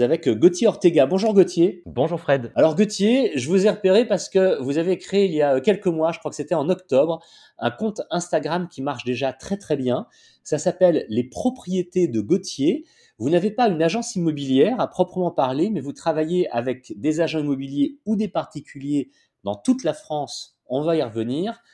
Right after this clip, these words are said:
Speaker 1: Vous, euh, visitez des biens d'exception avec de très belles vidéos, on va dire en caméra subjective, et vous racontez vraiment ce que vous visitez. C'est ça le concept, c'est bien résumé ?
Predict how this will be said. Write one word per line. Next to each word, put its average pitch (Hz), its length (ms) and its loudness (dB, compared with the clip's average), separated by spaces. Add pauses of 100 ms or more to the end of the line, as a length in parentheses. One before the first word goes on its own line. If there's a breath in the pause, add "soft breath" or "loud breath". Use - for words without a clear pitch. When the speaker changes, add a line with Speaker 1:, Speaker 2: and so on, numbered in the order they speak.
(340 soft breath)
Speaker 1:
Vous, 135 300 -2
euh, 120 40 0
visitez 180 500 -2
des 123 120 -2
biens 170 180 0
d'exception 160 680 -6
avec 110 180 -2
de 113 80 -4
très - 240 -6
belles 165 200 -4
vidéos, 127 480 -4 (360 soft breath)
on 117 120 -6
va 131 60 0
dire 160 120 2
en 135 60 -4
caméra 190 320 4
subjective, 156 560 -6
et - 20 -2
vous 120 160 -4
racontez 190 480 -2
vraiment 151 320 -4
ce - 100 -12
que - 80 -6
vous 131 140 -2
visitez. 127 540 -4
C'est - 120 -10
ça 131 120 -6
le 120 80 -6
concept, 202 340 -6
c'est 147 100 -14
bien 139 120 -6
résumé ? 139 340 -6